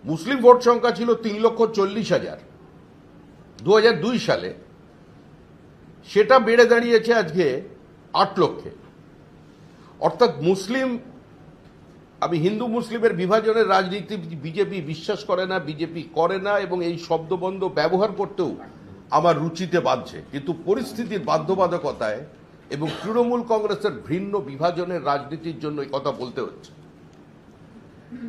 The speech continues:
একশো আঠাশ পার্সেন্ট গ্রোথ হয়েছে মুসলিম ভোটারদের ডায়মন্ড হারবার কেন্দ্রে। ডায়মন্ড হারবার এবং জয়নগর, এই দুটো কেন্দ্রকে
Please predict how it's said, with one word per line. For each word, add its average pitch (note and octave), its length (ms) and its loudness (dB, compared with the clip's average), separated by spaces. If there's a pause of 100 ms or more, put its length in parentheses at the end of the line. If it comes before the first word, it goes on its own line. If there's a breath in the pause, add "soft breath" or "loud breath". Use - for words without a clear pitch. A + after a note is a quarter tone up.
(200)
একশো A3+ 440 -2
আঠাশ A#3+ 340 2 (120)
পার্সেন্ট B3 420 0
গ্রোথ A3+ 260 2
হয়েছে A3+ 260 0
মুসলিম F#3+ 400 -4
ভোটারদের E3+ 480 -2 (560)
ডায়মন্ড F#3 300 2
হারবার F3 240 2
কেন্দ্রে। G2+ 320 -8 (1300)
ডায়মন্ড A#3+ 460 6
হারবার A#3+ 640 0
এবং G#3 320 2
জয়নগর, A3+ 640 4 (600)
এই G#3+ 120 0
দুটো G3 320 -2
কেন্দ্রকে G#3+ 540 0